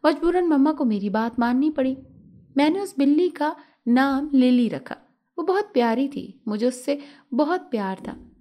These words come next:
मैंने उसके लिए एक प्यारा सा घर बनाया। बिल्ली को आए हुए महीना हो गया था और मैं उसके साथ बहुत खुश थी। मुझे खुश देखकर मम्मा भी बहुत खुश थी।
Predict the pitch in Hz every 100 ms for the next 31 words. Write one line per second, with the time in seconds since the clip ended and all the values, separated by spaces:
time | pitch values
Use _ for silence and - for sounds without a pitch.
0 | _ _ - 311 349 - 359 370 - 294
1 | 302 330 330 330 233 247 220 190 180 180
2 | _ _ _ _ - 262 339 415 403 359
3 | 349 370 359 269 247 262 285 226 220 233
4 | 285 294 302 - 294 320 254 226 269 269
5 | - - - - _ _ _ _ _ _
6 | 320 370 370 370 330 339 339 311 190 170
7 | 175 214 220 247 254 254 247 254 254 _